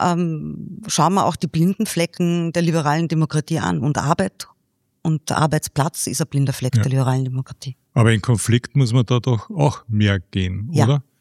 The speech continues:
Speaker 1: definitiv.
Speaker 2: Also ich, ich, ich reagiere mittlerweile ein bisschen allergisch drauf,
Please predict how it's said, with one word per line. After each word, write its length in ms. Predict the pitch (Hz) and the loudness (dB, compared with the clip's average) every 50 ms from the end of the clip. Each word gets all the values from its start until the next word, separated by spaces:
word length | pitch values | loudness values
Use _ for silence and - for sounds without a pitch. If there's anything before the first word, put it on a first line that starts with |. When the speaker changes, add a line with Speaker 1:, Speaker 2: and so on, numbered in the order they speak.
| _ - | _ -6
Speaker 1:
definitiv. 280 | 143 - 143 160 143 113 | -4 -4 0 2 2 2
Speaker 2:
Also 400 | 135 104 117 117 110 104 107 123 123 - | 4 4 4 4 4 2 0 -2 -4 -2
ich, 240 | 123 117 113 110 104 - | 2 2 2 2 0 -4
ich, 580 | 185 160 123 113 110 110 113 110 113 113 113 92 - - _ _ _ _ _ _ _ _ _ _ _ _ _ 247 208 196 | -4 0 2 4 4 6 4 4 4 2 0 -2 -6 -12 _ _ _ _ _ _ _ _ _ _ _ _ _ -18 -14 -6
ich 960 | 175 135 110 107 107 107 110 107 110 110 110 110 110 107 107 107 104 110 107 - | 0 2 4 4 6 4 4 4 4 4 4 2 2 2 2 0 0 -2 -4 -4
reagiere 1080 | 147 - - - 202 175 156 - - - - 123 113 127 123 123 98 - 123 123 131 139 | -6 -8 -8 -6 -8 -8 -10 -10 -6 0 0 4 4 4 4 4 2 2 2 2 4 4
mittlerweile 680 | 131 123 123 120 - 135 127 110 113 110 113 120 127 123 | 4 4 2 2 2 0 2 4 4 4 4 4 4 2
ein 60 | 107 | 2
bisschen 300 | - 135 - - 131 123 | 0 -4 -2 0 2 2
allergisch 520 | 120 117 110 104 110 110 123 113 - - | 4 4 4 4 4 2 2 0 -2 -2
drauf, 380 | - 117 120 123 123 - - | 0 2 2 2 2 0 -4